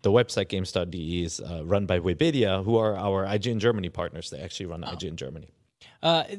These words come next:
Speaker 2: the interesting thing about this too is when it comes to, like, a leak is
Speaker 1: Mm-hmm.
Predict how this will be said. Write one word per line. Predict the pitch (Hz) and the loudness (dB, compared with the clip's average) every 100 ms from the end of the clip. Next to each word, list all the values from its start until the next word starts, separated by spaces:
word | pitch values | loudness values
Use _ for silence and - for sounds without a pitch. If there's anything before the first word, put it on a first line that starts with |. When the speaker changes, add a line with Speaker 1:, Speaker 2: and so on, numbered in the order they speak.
| 202 208 | -14 -18
Speaker 2:
the | 226 196 | -12 -4
interesting | 277 302 339 392 311 | 0 4 4 4 4
thing | 294 | 2
about | 226 214 | 2 2
this | 196 | 0
too | - 202 | 0 2
is | 180 156 139 | 2 0 -4
when | 160 160 | -4 -4
it | 143 | -4
comes | 170 156 | -2 0
to, | 139 | 2
like, | 135 - - _ - | 0 -2 -12 _ -4
a | 135 | -4
leak | 131 139 160 - - - | -2 -2 -4 -6 -16 -10
is | 151 139 131 | -2 0 0
Speaker 1:
Mm-hmm. | 98 | -2